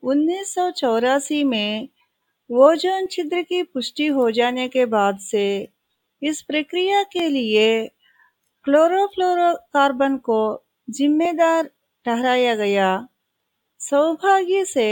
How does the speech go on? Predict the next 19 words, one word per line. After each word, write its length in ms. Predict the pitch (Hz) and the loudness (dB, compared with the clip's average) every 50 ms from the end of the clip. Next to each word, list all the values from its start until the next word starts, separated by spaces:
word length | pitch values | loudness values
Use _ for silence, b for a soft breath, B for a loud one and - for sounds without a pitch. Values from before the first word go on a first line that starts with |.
| 214 220 226 - _ _ _ _ _ _ _ _ _ _ - | -2 -4 -6 -10 _ _ _ _ _ _ _ _ _ _ -6
विश्व 400 | 233 262 302 302 - - 392 392 | -4 -4 -4 -4 -4 -6 -6 -4
समुदाय 600 | 370 - 339 302 302 302 285 294 294 294 294 294 | -2 -2 0 0 0 0 0 0 0 2 0 0
ने 220 | 269 240 226 220 214 214 - - _ _ _ _ _ | 0 -2 -2 -4 -4 -6 -10 -14 _ _ _ _ _
तुरंत 400 | - 285 294 320 330 359 392 392 - 381 - - | -4 -2 0 0 0 -2 -4 -6 -6 -8 -8 -6
इस 200 | - 277 277 - | -6 -6 -6 -6
खतरे 440 | - - 247 233 240 254 247 285 311 311 | -6 -6 -6 -4 -2 0 0 0 0 0
को 300 | - - 269 240 220 226 | 0 0 0 2 0 0
समझकर 840 | 226 - 214 208 220 226 226 - - - 208 196 196 196 202 226 - _ b b b b b b b b _ _ _ | -2 -6 -6 -4 -4 -6 -6 -6 -2 0 2 2 2 2 0 -4 -8 _ b b b b b b b b _ _ _
क्लोरोफ्लोरोकार्बन 1300 | - 277 285 311 349 349 370 392 403 392 381 359 359 349 339 349 339 339 320 294 285 254 262 294 294 294 | 4 6 6 6 6 6 2 2 0 0 0 0 0 2 2 2 0 2 0 0 0 2 0 0 0 -2
के 140 | 285 294 285 | 0 0 2
उत्पादन 800 | 269 226 202 - _ - 240 240 233 226 226 226 226 226 226 - - _ _ _ _ _ _ _ _ _ - | 2 2 0 -2 _ 0 0 2 2 0 -2 -2 -2 -6 -8 -10 -14 _ _ _ _ _ _ _ _ _ 0
और 380 | 214 233 247 254 254 254 262 - - _ - | 2 2 2 4 2 0 0 -2 -4 _ -4
उपयोग 520 | 247 247 285 320 339 349 381 381 359 - 359 | -4 -2 0 0 0 0 0 0 -2 -4 -4
पर 360 | - - 254 226 214 208 208 240 - _ _ _ _ _ - | 0 2 2 2 2 0 -2 -6 -10 _ _ _ _ _ 0
प्रतिबंध 560 | 247 262 277 269 339 294 349 359 370 370 370 370 349 | 2 2 2 2 0 -2 0 0 0 0 -2 -2 -2
लगाने 480 | 320 269 233 220 240 247 262 269 285 294 | 0 -2 -2 -2 -2 -2 0 0 -2 -2
की 200 | 294 294 302 302 | -2 -2 -4 -4
दिशा 400 | 254 233 226 214 - 247 240 247 247 | -2 -4 -4 -4 -2 -2 -2 -2 -2
में 380 | 233 214 202 196 202 202 240 | -2 -2 -2 -2 -2 -4 -8